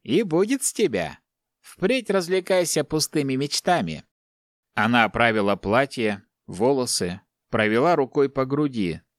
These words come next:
там, где остался кровавый след от израненных пальцев Ирея.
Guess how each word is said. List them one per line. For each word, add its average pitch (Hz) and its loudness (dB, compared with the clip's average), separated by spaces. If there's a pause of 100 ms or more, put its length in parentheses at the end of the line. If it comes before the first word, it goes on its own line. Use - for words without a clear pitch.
там, 160 -2
где 104 -2
остался 131 -2
кровавый 113 0
след 135 -2
от 117 -4
израненных 110 -2
пальцев 120 -4
Ирея. 85 -2